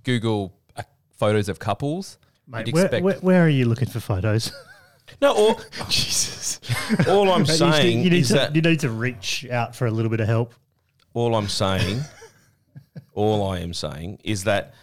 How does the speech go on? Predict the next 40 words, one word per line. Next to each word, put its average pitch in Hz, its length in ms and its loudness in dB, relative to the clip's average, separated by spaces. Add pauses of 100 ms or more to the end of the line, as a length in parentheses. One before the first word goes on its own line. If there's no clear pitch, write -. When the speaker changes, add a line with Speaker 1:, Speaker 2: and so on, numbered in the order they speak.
(760)
Speaker 3:
I 110 200 2
actually 117 360 -2
considered 98 680 -6
the 101 140 -6
gender 98 300 -6
stereotyping 95 840 -4
when 92 140 -8
I 92 80 -6
was 92 120 -8
doing 110 280 -4
this, 85 180 -10
which 107 140 -8
is, 104 140 -8
Speaker 2:
Hmm. 92 140 -12 (280)
Speaker 3:
you - 60 -12
know, 104 300 -2
not 135 300 -2
purposefully, 101 600 -2
but, 92 320 -8 (100)
you 117 80 -14
know, 101 80 -8
it's 107 160 -10
something 117 240 -8
that 110 160 -6 (260)
knowing 131 300 2
what 113 140 2
happened 107 260 0
in 101 60 -2
the 95 60 -2
U 98 180 2
K 123 440 0
and 95 140 -6
then 95 240 -6
knowing 101 240 -4
the 87 60 -12
topic 113 240 -8
we're 92 80 -6
talking 98 160 -4
about 92 100 -6
today, 117 280 2